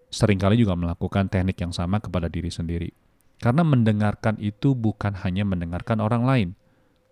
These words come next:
tapi kita bisa belajar mendengarkan diri kita. Bagaimana caranya?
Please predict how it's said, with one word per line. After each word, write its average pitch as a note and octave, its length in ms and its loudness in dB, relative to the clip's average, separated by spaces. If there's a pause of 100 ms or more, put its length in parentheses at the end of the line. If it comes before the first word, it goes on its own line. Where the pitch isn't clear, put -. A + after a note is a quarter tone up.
(120)
tapi F2+ 160 0
kita F#2+ 240 -2
bisa F#2 240 -2
belajar F2 400 0
mendengarkan F2+ 720 -2 (480)
diri F#2 240 0
kita. F2+ 400 -6 (1040)
Bagaimana G2 400 4
caranya? A#2+ 480 2